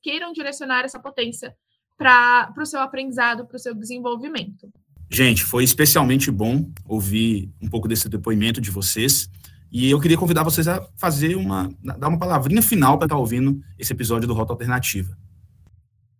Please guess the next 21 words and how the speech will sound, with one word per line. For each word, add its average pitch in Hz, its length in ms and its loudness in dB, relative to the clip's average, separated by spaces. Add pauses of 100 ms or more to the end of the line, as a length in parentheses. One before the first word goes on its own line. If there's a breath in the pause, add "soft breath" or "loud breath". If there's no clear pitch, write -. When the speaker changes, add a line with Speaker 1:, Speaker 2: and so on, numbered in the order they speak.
(380)
Speaker 1:
Sempre 330 300 0
que 403 100 -6
me 339 140 -8
pedem 269 340 -2
pra 262 160 -2
dar 247 280 4
um 262 100 -2
recadinho 247 520 -4
final, 233 360 -2
eu 233 80 -4
sempre 247 260 -8
falo 226 220 -6
a - 20 -4
mesma 226 280 -4
coisa, 220 420 -6
porque 247 260 -6
uma 254 180 2
vez 285 320 0
eu 302 120 0
ouvi 269 420 -2
isso 277 340 -8